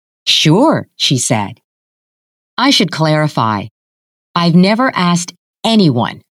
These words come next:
for this kind of help before," Essie said. "Not even my assistants." She looked over the top of her glasses,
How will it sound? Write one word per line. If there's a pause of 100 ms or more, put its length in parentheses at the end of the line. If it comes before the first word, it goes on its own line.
(100)
for
this
kind
of
help
before," (340)
Essie
said. (580)
"Not
even
my
assistants." (680)
She
looked
over
the
top
of
her
glasses,